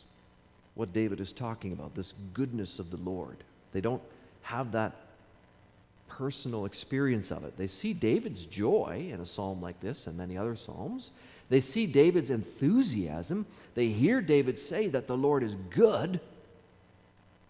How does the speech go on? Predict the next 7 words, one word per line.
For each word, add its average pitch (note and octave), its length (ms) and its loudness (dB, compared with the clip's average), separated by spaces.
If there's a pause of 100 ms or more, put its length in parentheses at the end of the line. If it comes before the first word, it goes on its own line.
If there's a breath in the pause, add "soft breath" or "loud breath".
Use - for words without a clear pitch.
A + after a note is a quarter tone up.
(640)
But - 160 -20
quietly E3 520 -4
they A2+ 160 -4
say D3+ 260 -8
to C3+ 80 -4
themselves, G#2+ 640 -8
"But A2 140 -10